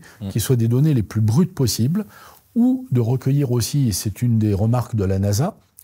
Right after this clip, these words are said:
Speaker 2: les métadonnées, c'est-à-dire les informations sur l'environnement, qui vont s'ajouter aux informations recueillies par le senseur, le radar par exemple, ou la caméra, et qui vont permettre ensuite, euh, de caractériser l'environnement, donc d'avoir une meilleure connaissance de ce qui s'est passé autour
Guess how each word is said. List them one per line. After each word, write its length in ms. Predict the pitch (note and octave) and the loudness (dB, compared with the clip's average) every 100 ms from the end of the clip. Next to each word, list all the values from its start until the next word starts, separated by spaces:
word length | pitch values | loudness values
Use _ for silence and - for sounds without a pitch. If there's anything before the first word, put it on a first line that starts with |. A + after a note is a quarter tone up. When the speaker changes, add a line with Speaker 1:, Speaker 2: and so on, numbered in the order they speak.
| - | -2
Speaker 2:
les 140 | G#2+ | 2
métadonnées, 640 | C3+ D3 F3+ E3+ D3 C3 G#2 | 4 4 2 4 4 2 0
c'est-à-dire 300 | - G#2 G#2+ | -4 -2 0
les 120 | A#2 | 2
informations 540 | F3 - D3 C3 B2 | 0 0 -2 -2 -2
sur 180 | A#2+ - | -4 -2
l'environnement, 640 | G#2+ A2 A2+ A2+ A2 C3+ - _ | -2 0 2 2 2 0 -6 _
qui 140 | - D3 | 0 2
vont 180 | D3+ | 4
s'ajouter 460 | D#3+ D#3 C3+ D3 D#3 | 4 4 4 2 2
aux 140 | C3+ | 2
informations 520 | C3 A2+ C3 A#2+ - A2+ | 2 0 -2 -2 -2 -2
recueillies 420 | A2+ A2 A#2 A#2 | -2 0 0 0
par 160 | G2+ | -2
le 100 | G#2 | -2
senseur, 500 | F#2+ A2 G2 C3+ F3+ | -2 -4 -4 -2 -2
le 120 | C3 F#2 | -2 -4
radar 400 | G2 G#2+ D#3 - | -4 -4 -6 -6
par 120 | F#2 | -6
exemple, 320 | F#2 C3 - | -4 -4 -4
ou 40 | |
la 100 | G#2 | -4
caméra, 540 | F2+ G#2 G2+ G2+ D#3+ - - - - - | -4 -4 -2 -2 -4 -6 -16 -20 -18 -4
et 100 | B2+ | -2
qui 140 | - | 2
vont 160 | C3 D3 | 2 2
permettre 480 | - F3+ G3+ F3 D3 | 2 2 2 0 -2
ensuite, 480 | C3 - F3 - - - _ _ - | -2 -2 -4 -6 -20 -20 _ _ -4
euh, 160 | G#2+ A2+ | -2 2
de 160 | C3 | 2
caractériser 760 | C3+ F#3 F3 E3+ E3 D#3+ C3 D3 | 2 2 2 0 0 2 2 2
l'environnement, 580 | C#3 B2+ B2+ C#3 E3+ F3 | 2 2 2 2 2 2
donc 180 | C3+ | 0
d'avoir 320 | B2 B2 D3 C#3+ | 2 2 2 4
une 100 | C#3 | 4
meilleure 320 | D#3+ E3+ E3+ | 4 2 0
connaissance 680 | D3+ C#3 - C#3 E3+ - B2 | 0 0 0 -2 -2 -4 -4
de 80 | |
ce 80 | A2 | -4
qui 120 | - A#2+ | -2 -2
s'est 120 | A2 | -2
passé 260 | A2 - | -2 0
autour 520 | B2+ A#2+ F#3 F3 G#2+ | 0 0 2 0 -2